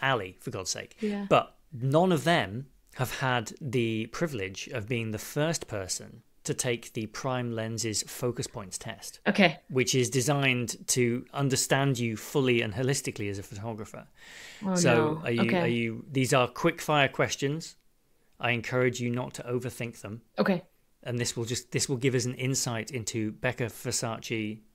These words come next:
Speaker 1: like Versace but far away's
Speaker 2: Yes.
Speaker 1: soul.
Speaker 2: Oh gosh. Okay,
Speaker 1: Okay.
Speaker 2: yeah, look right into my soul.
Speaker 1: This is all in, all in Becca's mind palace.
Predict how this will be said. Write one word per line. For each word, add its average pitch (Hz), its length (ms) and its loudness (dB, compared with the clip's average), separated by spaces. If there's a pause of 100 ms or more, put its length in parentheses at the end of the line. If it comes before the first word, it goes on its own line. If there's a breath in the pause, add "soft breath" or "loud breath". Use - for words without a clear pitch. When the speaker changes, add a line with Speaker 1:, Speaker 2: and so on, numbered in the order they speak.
(260)
Speaker 1:
like 117 260 -2
Versace 110 560 -2
but 113 120 -4
far 110 240 -4
away's 104 540 -2
Speaker 2:
Yes. 170 240 -2
Speaker 1:
soul. 104 400 -4 (440)
Speaker 2:
Oh 214 140 10
gosh. 185 380 6 (100)
Okay, 247 180 12
Speaker 1:
Okay. 208 80 12
Speaker 2:
yeah, 220 160 12
look 208 180 6
right 240 100 8
into 226 120 4
my 208 100 6
soul. 202 360 6
Speaker 1:
This - 160 -6
is 110 160 -6
all 127 280 2
in, 120 340 2
all 135 200 4
in 127 100 6
Becca's 117 280 0
mind 107 300 -2
palace. 90 440 -6